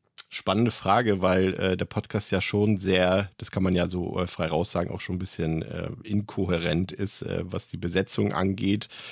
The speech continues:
Ähm, ne, an der Stelle liebe Grüße an unsere ehemaligen True Crimer hier, an Toni, an Dominik, an Stefan, an Kat. Allein daran merkt man <laughs> ja schon, dass wir da des Öfteren mal die Besetzung, äh, gewechselt haben, was zum einen natürlich auch einfach daran liegt, dass wir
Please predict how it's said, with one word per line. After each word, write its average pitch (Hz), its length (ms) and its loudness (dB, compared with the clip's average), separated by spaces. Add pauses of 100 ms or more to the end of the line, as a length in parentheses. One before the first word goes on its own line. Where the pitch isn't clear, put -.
(220)
Ähm, 92 300 0
ne, 104 240 2
an 90 80 0
der 87 100 2
Stelle 87 420 -2
liebe 92 220 -2
Grüße 101 420 0
an 90 140 0
unsere 92 380 -2 (480)
ehemaligen 120 680 8
True 117 200 -4
Crimer 98 340 0
hier, 101 300 0
an 95 120 0
Toni, 104 400 2
an 92 140 2
Dominik, 92 540 0
an 90 80 -2
Stefan, 92 480 -2
an 92 140 -4
Kat. 98 320 2 (460)
Allein 90 260 2
daran 98 260 6
merkt 95 240 4
man - 100 4
<laughs> - 100 -4
ja 123 80 6
schon, 104 300 4
dass 98 220 0
wir 95 60 2
da 90 220 2 (300)
des - 140 -4
Öfteren 95 360 2
mal 92 200 4
die 92 100 0
Besetzung, 95 760 2
äh, 104 140 -2
gewechselt 90 640 0
haben, 90 300 4
was 90 200 -2
zum 92 140 -2
einen 80 160 2
natürlich 92 380 -2
auch 95 160 -6
einfach 90 300 -6
daran 85 320 0
liegt, 87 180 -4
dass - 220 -4
wir 85 240 4